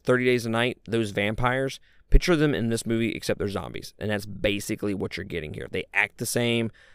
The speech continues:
They, I'm not gonna say they look the same. Uh, the zombies themselves, the, the main king looks like an orc from Lord of the Rings. So there's a bunch of different genres mashed into this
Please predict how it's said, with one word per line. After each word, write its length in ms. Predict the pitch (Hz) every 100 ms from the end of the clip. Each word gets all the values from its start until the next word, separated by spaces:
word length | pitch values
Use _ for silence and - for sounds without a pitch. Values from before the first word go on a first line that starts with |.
| - -
They, 240 | 107 104 -
I'm 120 | 113
not 140 | 123
gonna 100 | 131
say 120 | 117 113
they 120 | 76
look 320 | 67 101 -
the 80 | -
same. 380 | 73 69 80 - - - - - _
Uh, 260 | 110 110 110
the 220 | 95 127
zombies 600 | 113 120 127 180 202 190
themselves, 800 | 165 147 - 151 151 156 147 - - - _ _ - - _ _ _
the, 460 | 107 123 123 120 110
the 80 | 117
main 560 | 117 123 165 180 196 175
king 540 | - 143 107 85 71 - - _ _ _ _ -
looks 520 | 101 113 127 - -
like 300 | 110 107 -
an 100 | 107 -
orc 460 | 113 104 - - -
from 520 | - 110 107 101 101 -
Lord 260 | 90 104
of 80 | 98
the 80 | 92
Rings. 480 | 87 80 - - - _ _ _
So 220 | - 123
there's 160 | 123 156
a 60 | 151
bunch 360 | 131 247 381
of 180 | 147 123
different 420 | 139 - 123 71
genres 520 | 107 117 113 104 90
mashed 460 | 104 104 107 101 -
into 240 | 104 101
this 240 | 87 95